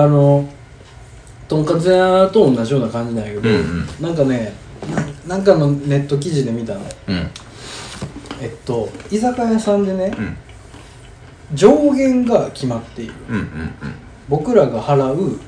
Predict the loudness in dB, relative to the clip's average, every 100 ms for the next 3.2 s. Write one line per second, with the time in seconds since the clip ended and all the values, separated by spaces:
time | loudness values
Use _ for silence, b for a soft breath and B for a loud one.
0 | -20 -20 -20 -10 -6 -4 -4 -2 0 0
1 | 0 2 2 2 4 4 4 0 0 -4
2 | -6 -8 -8 -6 -2 0 0 0 -4 -12
3 | -12 -14